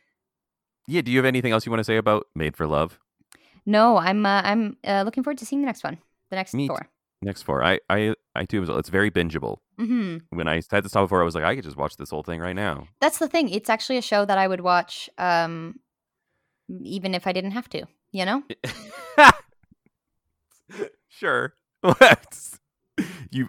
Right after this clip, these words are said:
Speaker 1: uh, being forced to watch things that you don't enjoy.
Speaker 2: Hey, man, there's a lot of movies that we've watched that I would
Speaker 1: You
Speaker 2: not
Speaker 1: have,
Speaker 2: choose to watch.
Speaker 1: you have liked everything, okay?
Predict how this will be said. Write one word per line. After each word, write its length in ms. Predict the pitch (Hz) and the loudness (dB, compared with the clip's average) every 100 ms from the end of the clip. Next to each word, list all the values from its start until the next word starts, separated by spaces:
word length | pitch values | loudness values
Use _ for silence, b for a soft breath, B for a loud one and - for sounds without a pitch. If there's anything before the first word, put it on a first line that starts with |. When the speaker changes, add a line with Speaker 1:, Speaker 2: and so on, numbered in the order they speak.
| - | -2
Speaker 1:
uh, 60 | |
being 240 | 113 143 113 | 2 4 2
forced 420 | - 127 117 - | 4 6 6 4
to 60 | 120 | 6
watch 300 | 104 95 - | 6 6 2
things 340 | 101 98 101 | -2 -2 -4
that 140 | - | -4
you 80 | 98 | -2
don't 260 | 95 95 87 | 2 2 2
enjoy. 600 | 98 92 95 82 85 98 226 | -4 0 2 4 2 -2 -4
Speaker 2:
Hey, 100 | 254 | 0
man, 220 | 220 214 | 0 0
there's 160 | 220 | -2
a 60 | 262 | 0
lot 120 | 302 | 2
of 80 | 262 | 2
movies 300 | 240 220 180 | -2 -2 -2
that 200 | 175 156 | 0 0
we've 240 | 175 170 | -4 -6
watched 300 | - 151 - | -2 -4 -2
that 80 | 160 135 | -4 -4
I 0 | |
would 220 | 175 220 | 0 0
Speaker 1:
You 60 | 226 | 2
Speaker 2:
not 160 | 202 | 2
Speaker 1:
have, 140 | 147 143 | 2 0
Speaker 2:
choose 280 | 143 120 - | -4 -10 -12
to 80 | - | -10
watch. 120 | - | -4
Speaker 1:
you 160 | 123 165 | -2 0
have 140 | 170 | 0
liked 260 | 143 135 123 107 | 2 0 0 -4
everything, 720 | 104 104 104 - 90 85 73 - | -4 -2 -6 -4 -6 -8 -12 -8
okay? 640 | 80 - 87 92 107 117 | -8 -4 -4 -4 -6 -10